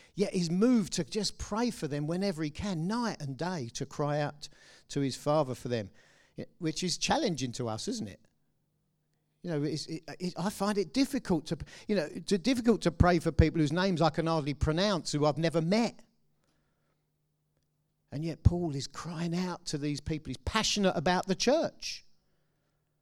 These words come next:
And there's a challenge for us right there, that he would stir it, s-, be stirred to pray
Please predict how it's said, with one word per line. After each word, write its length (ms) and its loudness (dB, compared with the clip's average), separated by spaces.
And 80 -2
there's 140 2
a 40 0
challenge 420 2
for 120 -2
us 180 -2
right 260 4
there, 300 0
that 100 -2
he 60 0
would 140 -4
stir 500 0
it, 140 -2
s-, 240 -2
be 200 0
stirred 440 2
to 80 -2
pray 440 2